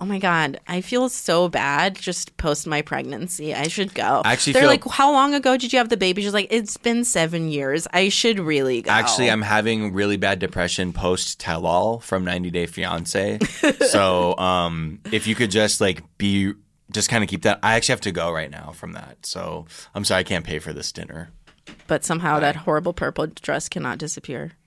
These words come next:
Speaker 2: You really hate the color, huh?
Speaker 1: I like the color. I just don't like it on her.
Speaker 2: Not on her. Would you rock that dress?
Speaker 1: Oh, hell yeah.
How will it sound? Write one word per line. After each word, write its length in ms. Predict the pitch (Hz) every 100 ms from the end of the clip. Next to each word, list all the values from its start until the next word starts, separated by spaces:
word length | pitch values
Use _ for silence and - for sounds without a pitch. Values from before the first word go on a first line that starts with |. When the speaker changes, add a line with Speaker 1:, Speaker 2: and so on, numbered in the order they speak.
| _ - - _ _ _ _
Speaker 2:
You 140 | 113 131
really 160 | 143 143
hate 160 | 139 -
the 80 |
color, 300 | 107 113 92
huh? 220 | 82 87 95 - _ -
Speaker 1:
I 120 | 175
like 220 | 202 320
the 80 | 453
color. 400 | - 311 285 156
I 80 | 147
just 160 | 202
don't 80 | 208
like 180 | 202 202
it 60 | 180
on 140 | 170
her. 120 | 160
Speaker 2:
Not 200 | 104 98
on 180 | 92 92
her. 320 | 85 82 80 - _ _ _
Would 140 | - 98
you 100 | 110
rock 140 | 113 -
that 140 | 127
dress? 380 | 127 135 - -
Speaker 1:
Oh, 120 | 196
hell 200 | 196 220
yeah. 220 | 185 -